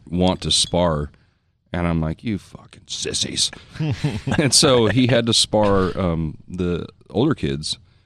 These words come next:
So he, and he was very reluctant, did not wanna do it. And he, I said, "Get in there, get in there, you're doing it, doing it." He got in there, he did it, he, he gave it a good effort. So he didn't win,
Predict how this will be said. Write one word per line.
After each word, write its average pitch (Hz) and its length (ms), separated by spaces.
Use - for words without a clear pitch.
So 85 240
he, 85 140
and 82 100
he 98 120
was 87 200
very 87 260
reluctant, 82 560
did 76 160
not 78 220
wanna 80 240
do 78 200
it. 78 140
And 78 160
he, - 220
I 76 60
said, 95 200
"Get - 140
in 50 80
there, - 180
get 80 160
in 60 60
there, - 160
you're - 200
doing 50 100
it, 50 80
doing 60 140
it." 50 120
He 64 80
got 85 220
in 101 80
there, 78 180
he 80 140
did 87 180
it, 71 140
he, - 160
he 80 100
gave 85 200
it 78 60
a - 20
good 80 140
effort. - 380
So 57 340
he 87 100
didn't 76 220
win, 64 280